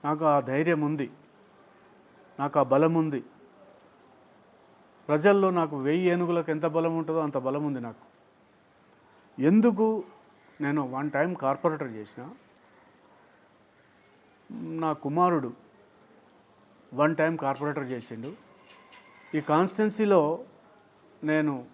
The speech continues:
ఎమ్మెల్యేగా పోటీ చేసిన, అందులో మెజారిటీ ప్రజలు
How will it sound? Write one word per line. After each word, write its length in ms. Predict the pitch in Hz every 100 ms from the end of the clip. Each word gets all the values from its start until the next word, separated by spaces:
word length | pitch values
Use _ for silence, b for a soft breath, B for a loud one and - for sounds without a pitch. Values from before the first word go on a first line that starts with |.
| _ -
ఎమ్మెల్యేగా 460 | 131 151 151 143
పోటీ 340 | 127 120 123 147
చేసిన, 400 | 151 147 156 175 - _ _ _ _ _ _ _ - - - - - _
అందులో 260 | 170 220 214
మెజారిటీ 600 | 147 143 180 247 254 294
ప్రజలు 400 | 214 190 156